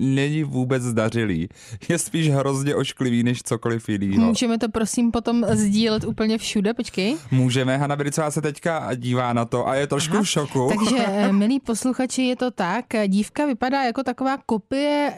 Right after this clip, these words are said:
Speaker 2: Amy Winehouse, možná z profilu. A to, ten obličej Harryho Stylese má opravdu vytetovaný na
Speaker 1: Přes
Speaker 2: svém obličeji.
Speaker 1: celý obličej.
Speaker 2: Ne přes celý obličej, přes tvář.
Speaker 1: No,
Speaker 2: Přes
Speaker 1: přes tvář.
Speaker 2: pravou tvář,
Speaker 1: Dejme
Speaker 2: Šimone,
Speaker 1: tomu.
Speaker 2: tak, eh,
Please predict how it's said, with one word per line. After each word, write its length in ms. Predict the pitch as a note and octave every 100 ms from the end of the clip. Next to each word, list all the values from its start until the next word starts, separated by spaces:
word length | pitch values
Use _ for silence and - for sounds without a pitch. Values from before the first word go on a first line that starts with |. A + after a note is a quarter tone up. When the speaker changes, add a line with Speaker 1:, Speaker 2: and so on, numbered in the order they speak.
| A#3
Speaker 2:
Amy 160 | B3 D4
Winehouse, 680 | B3 G#3+ F#3+ F3 E3 F#3+ -
možná 400 | G3+ F#3 F#3+ F3+
z 80 | G#3+
profilu. 600 | - G#3+ - A3 F3+ F#3 - - - -
A 380 | G#3 G3 G3 G#3 -
to, 160 | A3+
ten 200 | G#3+ A#3+
obličej 420 | A#3+ A3+ C#4 D#4 A#3+
Harryho 280 | A#3+ D4
Stylese 680 | D4+ A3+ G#3+ A3+ F#3 B3+ C4 A#3
má 320 | A3+ A#3 A#3+
opravdu 520 | G3+ C#4+ E4 E4+ D#4+
vytetovaný 520 | C4+ C4 C#4+ C#4+ D4
na 80 | B3
Speaker 1:
Přes 160 | C#4+ C#4+
Speaker 2:
svém 80 |
obličeji. 400 | B3 A3+ C4+ C#4+ C4+
Speaker 1:
celý 120 | B2
obličej. 440 | - - F2+ - D2
Speaker 2:
Ne 140 | D#4 A4+
přes 200 | - B3+
celý 220 | - G#3+ G#3+
obličej, 320 | G#3+ - A3+
přes 300 | - F#4+ -
tvář. 500 | G#3+ F#3+ D#3+ D#3 -
Speaker 1:
No, 100 | B2
Speaker 2:
Přes 80 | A2+
Speaker 1:
přes 160 | D#3+
tvář. 400 | - G#2 F2+ G#2 -
Speaker 2:
pravou 440 | B3 B3 C#4 C4
tvář, 460 | A#3+ G#3 F#3 F#3 A3+
Speaker 1:
Dejme 100 | G#3
Speaker 2:
Šimone, 180 | G#3 G#3
Speaker 1:
tomu. 120 | G3+
Speaker 2:
tak, 180 |
eh, 40 | -